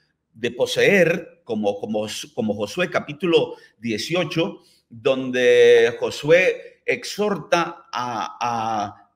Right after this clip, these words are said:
a las siete tribus, oiga esto, perdón,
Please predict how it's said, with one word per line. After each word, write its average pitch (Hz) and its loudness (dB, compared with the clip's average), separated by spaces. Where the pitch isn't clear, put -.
a 113 -2
las 113 -4
siete 190 0
tribus, 190 -4
oiga 151 2
esto, 151 0
perdón, 123 -6